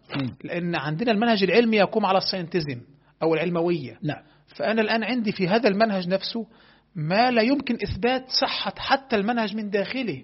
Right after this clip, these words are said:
Speaker 1: بالضبط.
Speaker 2: وأحدث ضجة، وهو رجل ملحد أصلًا.
Speaker 1: مم.
Speaker 2: رجل ملحد وعنده أصلًا منهج مادي تجريدي م-، محض.
Speaker 1: صحيح.
Speaker 2: لكنه ب-، بصدور هذا الكتاب أنشأ فلسفة مختلفة تمامًا،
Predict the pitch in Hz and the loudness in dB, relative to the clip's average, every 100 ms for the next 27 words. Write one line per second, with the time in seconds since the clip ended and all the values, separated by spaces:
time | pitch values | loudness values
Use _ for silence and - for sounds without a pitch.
0 | - 123 143 - - 170 - 226 196 160 | -12 -8 -6 -6 -2 2 2 0 -2 2
1 | 254 170 160 165 185 214 - - 202 - | 2 2 2 4 2 0 -4 -4 -4 -6
2 | 113 - 156 143 101 - 180 156 196 208 | -10 -6 -2 -2 -2 -4 -2 2 2 2
3 | 226 185 156 147 175 151 - 175 - 160 | -2 0 0 0 -2 -6 -8 -6 -6 -6
4 | 180 160 143 143 185 160 143 156 151 151 | -6 -6 -6 -2 0 0 -6 -4 -4 -2
5 | 185 165 165 165 175 - - - _ - | -2 -2 -4 -4 -6 -6 -12 -20 _ -14
6 | - 139 123 143 240 233 220 - - 233 | -10 -6 -4 -4 -2 0 0 0 -6 -6
7 | 160 151 - 151 156 226 240 220 - 180 | -2 -2 -4 -6 0 2 2 0 -2 0
8 | 220 247 247 - - - _ - 285 - | 2 2 0 -12 -20 -20 _ 2 2 2
9 | - 185 190 160 - 254 254 214 - - | -2 -2 -2 -2 -2 0 2 2 0 -10
10 | 185 170 - 240 233 214 185 214 226 | -6 -6 -2 -2 -2 -2 0 0 -2